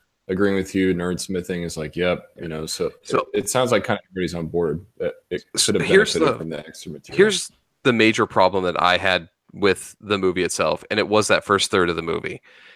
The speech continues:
Speaker 2: It was trying to set up everything, and you're like, he's doing stuff, and then you have that narration over it, trying to be like, "Oh, here's this character, we're gonna build this character, you're gonna hear him talking, you're gonna see that he lives in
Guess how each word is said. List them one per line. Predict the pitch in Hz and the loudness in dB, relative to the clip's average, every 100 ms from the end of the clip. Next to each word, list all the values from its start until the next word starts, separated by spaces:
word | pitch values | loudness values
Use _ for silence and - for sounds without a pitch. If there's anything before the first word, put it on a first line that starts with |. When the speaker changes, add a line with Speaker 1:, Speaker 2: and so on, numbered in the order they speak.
| _ | _
Speaker 2:
It | - 104 | -2 2
was | 107 101 98 95 95 92 - - _ _ _ - | 4 6 8 6 4 2 -4 -10 _ _ _ -2
trying | - 143 | 2 4
to | 160 | 4
set | - 131 | 6 6
up | 123 | 6
everything, | 113 104 98 104 98 98 98 | 4 4 2 4 4 2 -2
and | 92 | -4
you're | 90 87 | -2 0
like, | 92 87 92 - | 2 0 -4 -20
he's | _ 110 92 - - _ | _ -8 -6 -8 -12 _
doing | 131 139 131 | 0 0 0
stuff, | - 117 117 | 4 4 4
and | 104 104 | 2 2
then | 98 | 2
you | |
have | 95 92 | 2 2
that | 82 | 2
narration | 92 95 95 98 101 - | 4 6 6 4 0 2
over | 92 107 123 | 2 4 4
it, | 135 - _ _ _ | 4 0 _ _ _
trying | - 110 101 | 0 2 4
to | |
be | 98 | 6
like, | 92 92 - | 6 4 6
"Oh, | 151 131 101 | 8 8 6
here's | - 135 135 - | 4 2 2 -2
this | 120 | -2
character, | - 120 120 | 2 2 2
we're | 98 98 | -2 0
gonna | 113 101 | 0 2
build | 117 104 | 0 0
this | 98 | -4
character, | 117 101 - 98 95 | -2 -2 -2 -4 -4
you're | 95 | -6
gonna | 98 92 | -6 -2
hear | 127 | 0
him | 113 | 0
talking, | 110 98 - 95 | 2 0 0 -4
you're | 92 | -2
gonna | 98 92 | -2 -2
see | - 101 | -2 -2
that | 90 | -2
he | 101 92 | -2 0
lives | 95 95 | 0 0
in | 95 95 | -4 -4